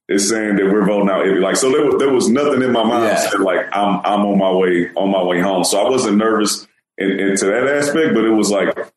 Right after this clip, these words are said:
Speaker 1: "Well, my friends are in trouble. Like, how are we going to save Sidney and Deshaun?" So I was nervous for them, hoping that we would be able to keep them kinda calm, kinda calm, but it,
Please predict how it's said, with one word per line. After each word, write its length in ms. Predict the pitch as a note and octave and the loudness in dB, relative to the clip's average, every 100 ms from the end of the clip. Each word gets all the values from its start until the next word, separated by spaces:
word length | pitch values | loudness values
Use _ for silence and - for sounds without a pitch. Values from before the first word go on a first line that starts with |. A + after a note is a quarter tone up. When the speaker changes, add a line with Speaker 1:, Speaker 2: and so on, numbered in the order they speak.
| - | -6
Speaker 1:
"Well, 100 | F2+ | -2
my 180 | F2+ - | -2 -2
friends 340 | B2+ C3 F#2+ | -2 -2 0
are 160 | G2 E2+ | -2 -2
in 60 | - | -2
trouble. 400 | F#2+ C2+ - - | -2 -2 -4 -4
Like, 140 | E2+ | -4
how 260 | - A#2 B2+ | -2 -2 0
are 60 | A#2 | 0
we 120 | A2 | 2
going 220 | A2+ G#2+ | 0 0
to 120 | F#2+ | -2
save 600 | F#2+ A2 G#2+ G#2 G2+ - - _ _ | -2 0 2 2 0 -4 -16 _ _
Sidney 640 | - B2+ A#2 A2+ G2+ G2+ - G2 | -4 -2 0 0 0 -2 -6 -6
and 340 | A2 G#2 F#2 | -4 -2 0
Deshaun?" 460 | F#2 F#2+ F#2+ D#2 D2+ | 0 0 -2 -2 -2
So 120 | G#2 | 0
I 40 | A#2 | 0
was 180 | G2+ | 0
nervous 380 | G#2 B2 A#2+ F#2+ | 0 2 2 0
for 60 | G2 | 0
them, 380 | A#2+ C3 C3 C3 - _ - | 0 0 0 -4 -14 _ -2
hoping 300 | A#2+ A#2+ A#2 | 0 0 0
that 100 | A2 | 2
we 120 | A#2 | 2
would 140 | G#2 | 2
be 120 | A2 | 2
able 280 | A2 G#2+ F#2+ | 2 0 0
to 80 | G2 | 0
keep 220 | A2+ G2+ | 0 0
them 380 | A2+ A2 G2+ - _ _ - | -2 0 -2 -6 _ _ -6
kinda 400 | A#2 A2 G2 G2 | -2 0 0 0
calm, 320 | A#2+ B2 B2 | 0 0 0
kinda 240 | A#2 G#2 G2+ | 0 0 0
calm, 360 | A#2+ A#2+ A2+ | 0 0 0
but 200 | F#2+ F2 - | 0 0 0
it, 240 | F2+ F#2+ | -2 -4